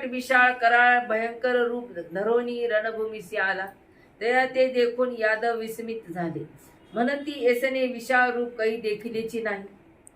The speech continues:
एक भ्याले एक मूर्छाल, एवढं विशाळ रूप देवानं घेतलं की मी त्यांनी बघितलंच नाही असं. मग श्रीकृष्ण चक्रवर्ती सुदर्शने तयाचे, त्यानं पोंडरीक, त्याला स्वतःला दुसरा विष्णू म्हणायचा.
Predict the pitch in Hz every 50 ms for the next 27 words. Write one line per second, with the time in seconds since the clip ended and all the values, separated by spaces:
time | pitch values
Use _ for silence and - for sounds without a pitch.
0 | _ _ _ - 226 254 254 262 269 254 214 208 214 214 233 240 247 247 247 247
1 | 247 247 233 233 233 240 240 233 - 247 226 214 196 202 220 240 247 247 247 233
2 | 226 240 240 - 262 247 240 233 233 233 208 190 214 214 220 208 202 202 185 180
3 | 208 202 - - 190 170 170 - - - _ _ _ _ _ _ _ _ - 180
4 | 202 190 - 226 226 226 226 233 220 - 208 208 208 226 226 - - 202 196 -
5 | 170 160 156 147 143 143 - - - - _ _ _ _ _ _ _ _ _ _
6 | _ - 214 214 240 233 - 240 262 262 262 285 269 254 - 269 269 254 262 262
7 | 254 262 254 254 254 254 254 - 254 254 247 - - - - 240 233 220 262 254
8 | 254 - - 247 240 240 240 240 233 233 226 226 226 226 226 226 226 233 226 226
9 | 220 226 - - - - _ _ - _ _ _ _ _ _ _ - - 202 226
10 | 226 254 254 254 254 240 220 208 202 - 220 226 240 233 247 254 269 262 - 247
11 | 240 - - - 226 220 240 254 262 262 269 269 262 - - - - - - _
12 | - 185 - 233 240 240 - 262 262 262 262 262 254 254 254 254 269 254 254 247
13 | 247 247 247 254 254 - - 277 285 269 269 254 240 214 190 - -